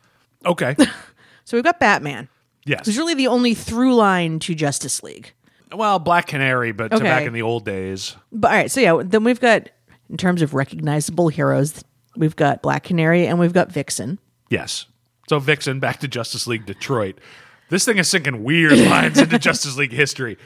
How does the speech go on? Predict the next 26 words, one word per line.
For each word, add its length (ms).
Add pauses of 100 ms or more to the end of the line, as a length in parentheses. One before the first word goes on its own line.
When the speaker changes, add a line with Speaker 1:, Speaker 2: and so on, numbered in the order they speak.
(160)
Speaker 1:
Maybe 300
Super 300
Friends 320
are 160
not 140
the 100
worst 340
thing 180
about 360
it. 260
Speaker 2:
And 160
then 80
we've 160
got 220
the 160
Atom, 540 (440)
but 180
not 240
Ray 180
Palmer. 520
It's, 320
it's 420
Speaker 1:
Ryan 280
Choi. 160
Speaker 2:
Ryan 260
Choi. 440